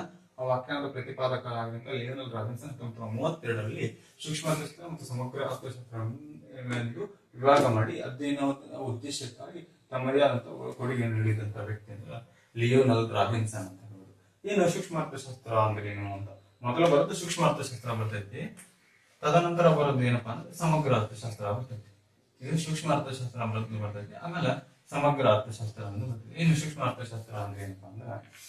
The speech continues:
ಚಿಕ್ಕ ಚಿಕ್ಕ ಘಟಕಗಳ ಬಗ್ಗೆ ಅಧ್ಯಯನ ಮಾಡೋದು ಸೂಕ್ಷ್ಮ ಅರ್ಥಶಾಸ್ತ್ರ. ಅಂದ್ರೆ ಒಂದು ಕಾಡು ಐತಿ, ಆ ಕಾಡು ನೋಡಿ ಕೇವಲ ಒಂದು ಮರದ ಬಗ್ಗೆ ಅಧ್ಯಯನ ಮಾಡಿದ್ರೆ ಅದು ಸೂಕ್ಷ್ಮ ಅರ್ಥಶಾಸ್ತ್ರ.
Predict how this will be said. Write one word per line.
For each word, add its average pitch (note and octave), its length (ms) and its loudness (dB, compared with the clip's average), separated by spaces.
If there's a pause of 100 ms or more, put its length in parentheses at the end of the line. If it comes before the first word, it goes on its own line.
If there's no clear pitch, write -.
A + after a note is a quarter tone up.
(2000)
ಚಿಕ್ಕ G3+ 420 4
ಚಿಕ್ಕ - 260 -2
ಘಟಕಗಳ D3+ 640 8
ಬಗ್ಗೆ - 340 0 (460)
ಅಧ್ಯಯನ D3+ 340 6
ಮಾಡೋದು B2+ 720 4
ಸೂಕ್ಷ್ಮ - 280 -2
ಅರ್ಥಶಾಸ್ತ್ರ. - 420 -4 (140)
ಅಂದ್ರೆ - 520 -6 (520)
ಒಂದು - 200 -2
ಕಾಡು D3 260 12
ಐತಿ, A#2+ 460 4
ಆ C#3+ 60 0
ಕಾಡು E3+ 320 8
ನೋಡಿ D#3+ 300 0
ಕೇವಲ G3 300 8
ಒಂದು G3 180 4
ಮರದ F3+ 340 6
ಬಗ್ಗೆ F3+ 160 0
ಅಧ್ಯಯನ E3+ 220 4
ಮಾಡಿದ್ರೆ E3 320 0
ಅದು - 100 -4
ಸೂಕ್ಷ್ಮ - 260 -6
ಅರ್ಥಶಾಸ್ತ್ರ. - 460 -6